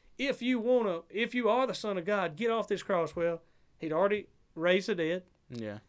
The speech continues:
Speaker 2: He'd already done so many
Speaker 1: He was
Speaker 2: miracles.
Speaker 1: trying to prove a point.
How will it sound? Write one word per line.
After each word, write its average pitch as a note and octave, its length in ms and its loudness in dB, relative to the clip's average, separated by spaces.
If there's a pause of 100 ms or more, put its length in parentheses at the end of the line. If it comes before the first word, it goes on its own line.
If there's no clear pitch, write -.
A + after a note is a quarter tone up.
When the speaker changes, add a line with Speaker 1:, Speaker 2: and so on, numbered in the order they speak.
(120)
Speaker 2:
He'd F3 140 0
already G3 240 6
done G3 220 0
so G3+ 240 0
many G#3+ 140 0
Speaker 1:
He - 20 -2
was G3+ 80 -2
Speaker 2:
miracles. - 220 2
Speaker 1:
trying C3+ 180 0
to B2 60 -4
prove A#2+ 280 -6
a G#2 60 -6
point. G#2+ 420 -12